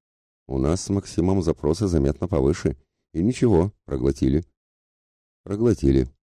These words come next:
ухмыляюсь кривовато. «Да вот дадут ли?» «Ладно, вы девяностые прошли и вообще. Может, и выкрутитесь,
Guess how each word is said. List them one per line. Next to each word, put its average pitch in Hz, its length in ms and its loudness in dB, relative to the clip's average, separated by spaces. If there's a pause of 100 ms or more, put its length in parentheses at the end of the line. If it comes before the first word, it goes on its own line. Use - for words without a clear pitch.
(140)
ухмыляюсь 67 480 0
кривовато. 65 600 0 (360)
«Да 80 160 -2
вот 82 160 2
дадут 76 340 0
ли?» 55 140 -4 (720)
«Ладно, 80 520 0
вы 76 140 2
девяностые 78 580 2
прошли 67 400 -4
и - 20 0
вообще. 73 420 -2 (500)
Может, 117 300 -2
и 82 40 0
выкрутитесь, - 640 -2